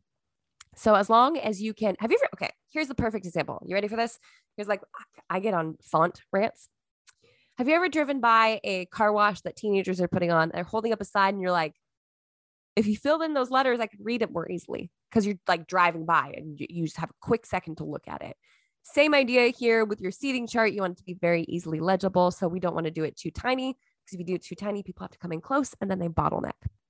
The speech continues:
So hopefully that helps. What is your advice on sitting husbands slash wives, girlfriends, boyfriends at the bridal tables if there is room? I want everyone to feel welcome. That's sweet of you. And part of the group with their significant other who is part of our wedding party. If I have the space, is that a good idea in your opinion?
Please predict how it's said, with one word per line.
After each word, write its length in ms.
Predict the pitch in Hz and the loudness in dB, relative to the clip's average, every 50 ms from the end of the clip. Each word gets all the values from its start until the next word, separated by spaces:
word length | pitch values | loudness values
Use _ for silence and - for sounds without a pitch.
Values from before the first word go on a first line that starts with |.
| _ _ _ _ _ _ | _ _ _ _ _ _
So 160 | - - - | -4 -4 -2
hopefully 320 | - - 180 - - - | -2 -2 -4 -4 -4 -6
that 140 | - 82 - | -6 -6 -8
helps. 380 | 143 151 - - - - - - _ _ _ | -4 -6 -6 -6 -6 -12 -18 -20 _ _ _
What 360 | - 208 202 196 226 247 - | -6 -4 2 4 4 4 4
is 200 | - 269 262 - | 2 -2 -2 2
your 120 | - 254 240 | 2 2 2
advice 380 | - 240 226 185 190 190 - | 2 2 2 2 2 2 2
on 140 | - 196 196 | 0 -2 -2
sitting 540 | 175 - - 220 196 196 190 - - 262 - _ _ _ | -2 -4 -4 -2 -2 -2 -4 -4 -8 -12 -16 _ _ _
husbands 460 | - - 214 208 - 226 226 233 226 | 0 0 2 2 4 4 2 2 2
slash 240 | - 202 175 - - | 0 0 -2 -2 -2
wives, 260 | - 175 165 165 175 | -2 -2 -2 -2 -4
girlfriends, 380 | - - 165 170 - 160 160 - | -4 -4 -4 -2 -2 -2 -2 0
boyfriends 380 | - 214 226 208 240 220 208 | 2 2 2 4 4 2 2
at 100 | - 202 | 0 -2
the 40 | 185 | -4
bridal 320 | - - - 277 285 277 269 | 0 2 4 6 6 6 4
tables 520 | - 285 269 247 254 247 247 247 240 - - _ _ _ _ _ _ | 4 2 0 2 4 4 4 4 2 -2 -10 _ _ _ _ _ _
if 140 | - 196 - | -8 -6 0
there 140 | 202 185 180 | 0 2 2
is 160 | 185 180 190 | 2 0 0
room? 340 | 214 220 170 101 55 - - - | 0 2 2 0 -2 -4 -8 -8
I 160 | - 175 175 | -4 -4 -2
want 240 | 175 175 180 180 - - | -2 0 -2 -2 0 0
everyone 300 | 254 302 349 392 381 349 | 0 0 0 0 -2 -4
to 60 | 285 | -6
feel 180 | 247 - 220 190 | -6 -6 -4 -2
welcome. 400 | 175 165 156 175 175 165 180 190 - | 0 0 0 0 -2 -4 -4 -4 -6
That's 280 | - 147 - - - - | -8 -8 -8 -10 -14 -12
sweet 220 | - 185 185 180 151 | -10 -10 -6 -6 -6
of 100 | - - | -8 -8
you. 220 | - - - - - _ - - - - - | -10 -10 -12 -12 -14 _ -20 -20 -20 -6 -2
And 160 | - 220 214 | 0 2 4
part 160 | 233 240 247 | 6 6 6
of 80 | 269 269 | 4 2
the 60 | 285 | 2
group 220 | 247 240 220 220 | 4 6 4 6
with 80 | - 202 | 4 2
their 100 | 208 190 | 0 0
significant 440 | - - 180 180 160 - 175 175 180 | 0 -2 0 0 -2 0 0 0 2
other 280 | 247 262 233 208 208 | 4 4 4 4 4
who 160 | 202 - 214 190 | 2 0 -2 -2
is 100 | 175 - | -2 -2
part 260 | - - 170 170 - | -2 -2 0 0 0
of 140 | - 180 180 | -2 -2 -2
our 180 | - - 160 | -2 -2 -2
wedding 320 | 175 170 160 151 156 151 165 | 0 0 0 0 0 -2 -2
party. 320 | - 208 196 160 101 92 | -2 -2 -2 -2 -4 -6
If 60 | - - | -8 -6
I 60 | - | -4
have 160 | 170 165 185 | -4 -4 -4
the 80 | 196 - | -6 -4
space, 300 | - - 165 160 - - | 0 0 0 0 -2 -4
is 60 | - | -4
that 120 | - 175 175 | -2 -2 0
a 40 | |
good 140 | - 165 160 | 0 0 0
idea 240 | 156 151 156 160 151 | 0 0 0 0 0
in 80 | 147 - | 0 0
your 120 | - - | -2 -4
opinion? 420 | 151 - 285 277 202 - - - | -2 0 2 2 2 2 0 -2